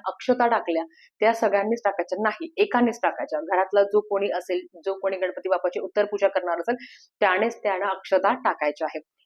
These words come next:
या पद्धतीने गणरायाने, गणराया प्रत्येकाच्या घरात आला आहे, प्रत्येकाचं दुःख सुख सगळं त्यांनी पाहिलं आहे. सगळ्यांना सुखात ठेव,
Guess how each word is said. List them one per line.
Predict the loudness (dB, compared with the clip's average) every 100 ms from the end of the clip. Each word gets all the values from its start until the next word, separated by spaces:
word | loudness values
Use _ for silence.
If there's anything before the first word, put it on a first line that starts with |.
| 0 0
या |
पद्धतीने | 4 2 2 -2 -2 -4 -10 _ _ _ 0
गणरायाने, | 2 2 2 2 0 -2 -6 -10 -4 0
गणराया | 4 2 2 -4
प्रत्येकाच्या | -4 -6 -6 _ 6 6 0
घरात | -4 -4 -6
आला | -4 -4
आहे, | -6 -10 -12 _ _ 0
प्रत्येकाचं | 2 2 2 2 2
दुःख | 2 2
सुख | -4 -4 -4
सगळं | 0 2
त्यांनी | 2 -2 -4
पाहिलं | -4 -2 -4
आहे. | -6 -8 -8
सगळ्यांना | -10 -2 0 0 0 0
सुखात | 0 -8 0 2 2
ठेव, | 0 -2